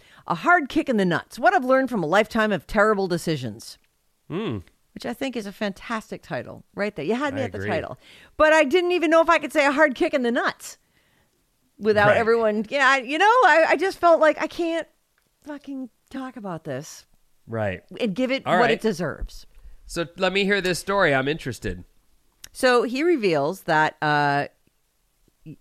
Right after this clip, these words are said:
Speaker 1: abstinence was the prescription. So he's, he's got a sex addiction, and he's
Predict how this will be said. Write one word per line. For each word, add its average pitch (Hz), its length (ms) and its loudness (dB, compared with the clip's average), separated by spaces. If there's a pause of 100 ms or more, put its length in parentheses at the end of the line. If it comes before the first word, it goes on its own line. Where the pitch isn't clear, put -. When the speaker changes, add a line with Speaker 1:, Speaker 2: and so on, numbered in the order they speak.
Speaker 1:
abstinence 285 640 2
was 226 600 2 (560)
the 208 100 -2
prescription. 180 680 -4 (520)
So 196 120 -8
he's, 190 140 -10
he's 180 280 -6
got 220 220 4
a 214 60 -2
sex 156 340 -6
addiction, 123 420 -6
and 127 160 -8
he's 131 320 -8